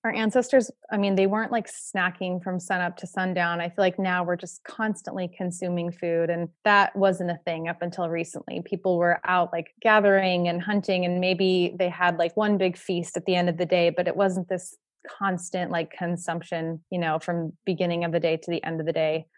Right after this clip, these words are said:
I think that's a big one. And, and all these, like, packaged foods, um, just weren't a thing. So that's kinda what I think about. And I think that, like,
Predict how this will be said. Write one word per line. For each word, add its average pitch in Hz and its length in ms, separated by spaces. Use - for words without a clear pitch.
I 185 60
think 175 220
that's 165 240
a 180 40
big 165 220
one. 165 420
And, 165 400
and 175 280
all 190 120
these, 185 220
like, 180 180
packaged - 560
foods, 165 480
um, 160 480
just - 360
weren't 180 280
a 170 80
thing. - 360
So 208 420
that's 214 240
kinda 240 220
what 190 120
I 170 160
think 170 220
about. 160 460
And 165 460
I 185 80
think 180 300
that, - 160
like, 170 320